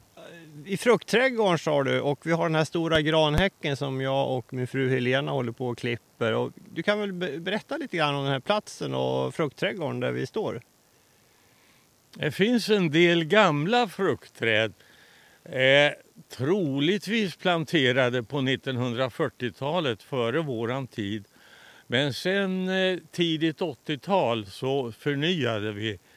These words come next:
Speaker 2: eh, stor del av det här. Det vill säga, vi högg inte ner någonting, men vi, vi kompletterade. Så, så att, eh, här finns ganska många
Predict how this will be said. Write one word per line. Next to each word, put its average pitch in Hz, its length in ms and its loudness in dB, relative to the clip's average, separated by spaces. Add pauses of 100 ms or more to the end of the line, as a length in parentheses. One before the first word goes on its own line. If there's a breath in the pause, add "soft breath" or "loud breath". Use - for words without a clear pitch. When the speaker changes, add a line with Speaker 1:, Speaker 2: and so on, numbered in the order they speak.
(420 loud breath)
Speaker 2:
eh, 110 640 4 (720)
stor 143 400 0
del 110 320 0
av 104 260 -2
det 110 100 -4
här. 104 260 0
Det 110 140 -4
vill 131 200 -2
säga, 117 480 0 (600 loud breath)
vi 131 160 0
högg 127 300 2
inte 165 280 -4
ner 202 380 0
någonting, 123 800 -4
men 117 300 -2
vi, 123 240 -2 (540 soft breath)
vi 120 340 -4
kompletterade. 139 1300 -4 (260)
Så, 127 220 -8
så 120 300 -4
att, 123 320 -4
eh, 123 180 -2 (440 loud breath)
här 139 180 0
finns 175 400 -2
ganska 147 720 -2
många 107 560 0